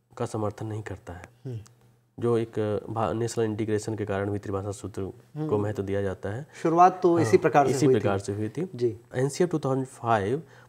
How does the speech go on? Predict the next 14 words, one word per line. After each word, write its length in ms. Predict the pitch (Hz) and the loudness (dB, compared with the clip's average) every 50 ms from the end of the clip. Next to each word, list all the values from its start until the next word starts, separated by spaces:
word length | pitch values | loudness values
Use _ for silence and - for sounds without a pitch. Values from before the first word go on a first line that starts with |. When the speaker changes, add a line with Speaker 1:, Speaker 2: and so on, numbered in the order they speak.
| _ - | _ 0
Speaker 1:
बहुभाषकता 920 | 120 139 143 127 120 120 117 117 - - 123 120 - - _ - 156 165 | 0 0 0 0 -2 -6 -6 -6 -6 -6 -6 -6 -8 -8 _ -2 -2 -2
के 160 | 160 - 151 139 | 0 0 -2 -2
संरक्षण 640 | - - 98 92 95 - - - - - 156 190 233 - - _ _ _ _ _ - - 117 | -2 -4 -4 -4 -4 -6 -10 -10 -4 -2 -2 -2 -2 -4 -12 _ _ _ _ _ -20 -8 -2
तथा 120 | 135 135 | -2 0
बच्चों 420 | 120 117 113 - - - - 160 160 | 0 0 -2 -4 -6 -6 -4 -4 -2
के 160 | - 151 139 | -2 -2 -4
संज्ञानात्मक 840 | - - 110 113 113 110 104 107 110 107 - - 127 151 160 - 143 | -2 -4 -4 -2 -2 -2 -2 -2 -2 -4 -4 -4 -2 -2 -2 -2 -2
व 80 | 127 | -4
शैक्षिक 400 | 120 - 110 101 - - - 139 | -4 -2 -4 -6 -4 -4 -4 -4
विकास 400 | 123 117 - 117 110 110 104 - 127 | -2 -2 0 0 0 0 0 -2 -2
में 140 | 147 165 | -2 -2
लाभकारी 480 | 147 117 107 104 107 - 98 98 98 101 | 0 0 -2 -2 -2 -4 -4 -4 -4 -6
मानता 340 | 95 90 85 82 - - 87 | -6 -8 -10 -12 -12 -14 -14
है 220 | 92 - 98 - | -14 -16 -18 -10